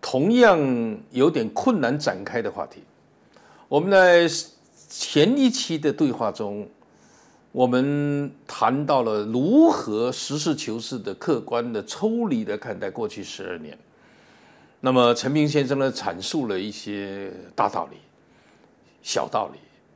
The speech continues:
阐述了历史事实，阐述了自己的心路历程。我认为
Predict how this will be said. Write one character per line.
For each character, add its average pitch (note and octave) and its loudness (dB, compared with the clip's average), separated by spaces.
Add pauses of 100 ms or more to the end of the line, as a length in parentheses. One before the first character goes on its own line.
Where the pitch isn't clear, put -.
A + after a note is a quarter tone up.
阐 G#2+ 0
述 C#3 0
了 A#2 0
历 E3+ -2
史 G#2 -4
事 - -6
实， G2+ -8
阐 G#2 -6
述 C3 -2
了 G#2 -6
自 B2 -4
己 G2 -12
的 F2+ -12
心 D3 -6
路 C#3+ -6
历 G#2+ -8
程。 - -16 (720)
我 A#2+ 2
认 C#3+ 6
为 C3 2